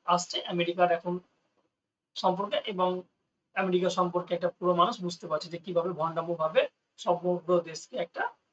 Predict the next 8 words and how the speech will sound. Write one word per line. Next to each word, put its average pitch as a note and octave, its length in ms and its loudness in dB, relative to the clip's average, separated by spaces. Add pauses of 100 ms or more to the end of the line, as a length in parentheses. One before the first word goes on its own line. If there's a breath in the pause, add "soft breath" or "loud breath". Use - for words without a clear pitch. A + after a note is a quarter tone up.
বোকা E3+ 260 2
বানিয়ে E3 300 -2
তারা D#4+ 160 0 (1000)
রাজত্ব D#3 380 0
করছে। - 220 -16
তো D3+ 120 -14
যাই G3 180 4
হোক, B3+ 100 -2